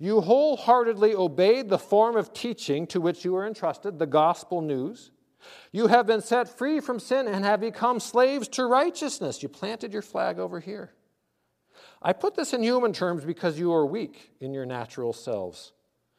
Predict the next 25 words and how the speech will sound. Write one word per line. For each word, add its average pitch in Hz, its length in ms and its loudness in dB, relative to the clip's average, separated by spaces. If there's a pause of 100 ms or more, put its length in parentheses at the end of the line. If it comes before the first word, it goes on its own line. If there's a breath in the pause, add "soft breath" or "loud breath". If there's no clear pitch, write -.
(240)
just 143 240 -2
as 143 160 -2
you 151 80 -2
used 156 220 -2
to 151 80 -4
offer 143 380 2
the 147 100 0
parts 147 360 -2
of 147 80 -6
your 147 100 -4
body 131 380 4
in 135 80 -8
slavery 151 580 0
to 151 140 -6
impurity 147 680 -2 (460 soft breath)
and 180 160 2
to 180 100 4
ever-increasing 185 1000 2
wickedness. 170 720 -2 (960)
So 208 560 2 (800)
now 156 720 -10 (1500)
offer 254 420 0
them 214 220 0
in 196 140 -4
slavery 170 960 -8